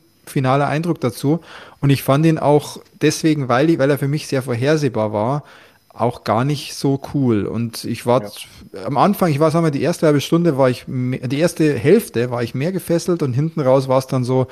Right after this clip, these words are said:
Speaker 1: ja, jetzt passiert das, was man sich eh schon denken konnte und hier und da und es war irgendwie nicht so, nicht so geil. Also es hat dann,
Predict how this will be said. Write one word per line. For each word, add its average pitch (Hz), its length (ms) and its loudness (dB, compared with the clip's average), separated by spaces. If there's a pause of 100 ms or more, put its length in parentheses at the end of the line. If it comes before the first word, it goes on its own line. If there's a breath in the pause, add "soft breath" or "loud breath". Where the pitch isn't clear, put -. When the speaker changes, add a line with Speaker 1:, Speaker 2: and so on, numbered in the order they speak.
(420 loud breath)
Speaker 1:
ja, 113 100 2
jetzt 113 140 -2
passiert 131 400 -2
das, 123 180 -2
was 120 160 0
man 123 100 0
sich 113 160 -4
eh 123 100 -2
schon 131 220 -2
denken 127 440 -2
konnte 147 480 0
und 127 260 -4
hier 135 320 0
und 127 240 -6
da 120 200 4
und 131 100 2
es 120 160 -4
war 131 180 4
irgendwie 143 240 4
nicht 123 180 0
so, 110 260 0
nicht 120 200 -4
so 110 140 -6
geil. 76 280 -6
Also 117 160 -4
es 123 120 -4
hat 135 180 2
dann, 123 280 -2